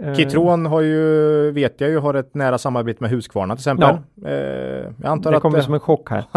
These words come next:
Speaker 2: <laughs> har med den typen av produkter
Speaker 1: Det,
Speaker 2: att göra.
Speaker 1: det som är otäckt är ju den här utvecklingen om den går över i automatiserade motorsågar. Men det, det tar vi,
Speaker 2: <laughs>
Speaker 1: det tar vi ett helt annat,
Speaker 2: Oh.
Speaker 1: ett helt annat avsnitt.
Speaker 2: Du och jag hade ju som en uppgift, kommer jag ihåg, på
Speaker 1: Oh, ja, det
Speaker 2: civil-,
Speaker 1: gjorde vi.
Speaker 2: på civilingenjörsutbildningen, att vi skulle plocka isär en motorsåg och sätta ihop den igen, va?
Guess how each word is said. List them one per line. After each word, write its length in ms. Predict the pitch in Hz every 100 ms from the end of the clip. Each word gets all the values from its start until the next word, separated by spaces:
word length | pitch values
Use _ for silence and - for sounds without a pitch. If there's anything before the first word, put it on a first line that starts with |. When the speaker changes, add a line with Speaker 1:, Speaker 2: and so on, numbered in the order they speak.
| - 196
Speaker 2:
<laughs> 300 | 196 - -
har 160 | 185
med 120 | 160 160
den 120 | 160
typen 260 | 156 147
av 40 | 139
produkter 320 | 160 156 151
Speaker 1:
Det, 60 | 160
Speaker 2:
att 60 | 160
göra. 120 | 143 185
Speaker 1:
det 60 |
som 120 | 175
är 40 | 208
otäckt 380 | 202 - 208 190
är 40 |
ju 240 | 170 165
den 120 | 156 156
här 120 | 156
utvecklingen 520 | 165 156 147 143 170
om 80 | 151
den 140 | 156
går 140 | 147 143
över 180 | 135
i 60 | 139
automatiserade 580 | 135 - 147 - 156 131
motorsågar. 800 | 156 156 143 131 131 131 165 127 135
Men 120 | 160
det, 300 | 165 165 147 - - -
det 100 | 160
tar 360 | 190 170 156
vi, 140 | 190 - - -
Speaker 2:
<laughs> 300 | - - -
Speaker 1:
det 100 | 190
tar 220 | 349 196 208
vi 80 | 202
ett 120 | -
helt 200 | 196 170
annat, 380 | 208 175 180 - -
Speaker 2:
Oh. 220 | 165 147 180
Speaker 1:
ett 180 | 147
helt 320 | 208 175 190 202
annat 240 | 170 165
avsnitt. 480 | 170 151 143 135 -
Speaker 2:
Du 200 | - 139
och 60 | 202
jag 100 | 220
hade 160 | 208 175
ju 40 |
som 80 | 180
en 120 | 185
uppgift, 520 | 214 220 - 214 262
kommer 240 | - 220 208
jag 80 | 208
ihåg, 300 | 180 165 151
på 80 |
Speaker 1:
Oh, 140 | 165 202
ja, 60 |
det 120 | 185 151
Speaker 2:
civil-, 160 | 175
Speaker 1:
gjorde 140 | 220 151
vi. 100 | 117
Speaker 2:
på 200 | - 160
civilingenjörsutbildningen, 1300 | 180 170 180 143 131 151 139 151 123 135 120 147 165
att 140 | 160
vi 40 | 147
skulle 180 | 160 151
plocka 420 | - 160 160 160
isär 500 | 156 - 180 190 180
en 140 | 170
motorsåg 400 | 175 151 - 139
och 80 | 139
sätta 320 | - 147 160
ihop 300 | 147 143 -
den 140 | - 220
igen, 180 | 127 92
va? 160 | 98